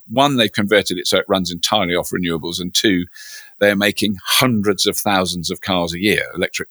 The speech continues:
just, they only make electric cars there. And that is a massive, colossal investment. Well, we've got nowhere like that here now, and we've got no company in this country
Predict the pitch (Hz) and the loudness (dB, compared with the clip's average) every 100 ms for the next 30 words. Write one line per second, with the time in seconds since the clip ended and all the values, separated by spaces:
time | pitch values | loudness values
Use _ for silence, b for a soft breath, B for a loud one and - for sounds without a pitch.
0 | - 113 107 95 98 101 90 - 85 - | -2 0 2 4 2 2 0 -2 -2 -4
1 | - 82 76 - - - _ B B B | -10 -10 -10 -10 -14 -18 _ B B B
2 | B - 107 - - - 180 220 262 254 | B -8 0 2 2 0 0 0 2 4
3 | - 113 123 _ - 233 254 - - - | 4 2 -4 _ -8 -8 -6 0 2 2
4 | 110 101 135 - - 82 127 151 143 160 | 2 2 2 2 -2 0 2 2 2 0
5 | 143 151 165 147 123 113 123 143 - 85 | 2 4 4 6 6 4 2 0 0 -6
6 | - - 69 64 80 65 - 73 95 95 | -4 -6 -6 -6 -6 -8 -8 -6 -2 0
7 | - 104 104 95 113 110 95 71 71 - | 0 0 0 0 -2 -2 -2 -4 -8 -12
8 | 80 80 - - 76 - | -12 -6 -6 -6 -10 -10